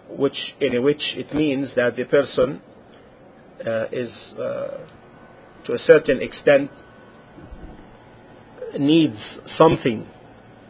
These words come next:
uh, such that if this is not available with him, then his affairs are affected.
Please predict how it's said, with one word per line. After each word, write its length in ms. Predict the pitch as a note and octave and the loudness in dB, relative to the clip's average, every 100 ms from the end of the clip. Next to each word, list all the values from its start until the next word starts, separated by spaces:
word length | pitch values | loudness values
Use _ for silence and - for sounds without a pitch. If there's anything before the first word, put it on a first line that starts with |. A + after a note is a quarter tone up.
| - - - - - - - - | -20 -20 -20 -20 -20 -20 -12 -4
uh, 600 | A2 A2 G#2+ A2 G#2+ - - - - - - - - - - - - - - | -2 -2 -4 -6 -8 -14 -18 -20 -20 -20 -20 -20 -20 -20 -20 -20 -20 -20 0
such 160 | D#3+ D#3 C3 | 2 4 4
that 240 | C#3 C3 - | 4 4 0
if 100 | C#3 - | -6 -4
this 160 | C3+ D#3 - - | -4 -4 -6 -6
is 260 | C#3+ C3 - - C3 | -4 -4 -8 -12 0
not 200 | C#3 C#3 | 2 2
available 680 | C3 C3+ D#3 D3 A#2+ B2 - - - - - - - - C3+ | 2 4 6 6 4 2 -4 -14 -20 -20 -20 -20 -20 -8 0
with 160 | C3+ | 0
him, 380 | A#2+ C#3 C3 C#3+ - - - | 2 -2 -2 -6 -12 -20 -4
then 160 | C3+ C3 | -2 0
his 180 | B2+ B2 | -2 -2
affairs 760 | A#2+ - D3+ C3+ B2 A#2+ - - - - - - - - | -4 4 8 8 8 -4 -16 -18 -20 -20 -20 -20 -18 -2
are 160 | B2+ - | 2 2
affected. 540 | - G3+ G#3+ - | 4 2 2 -2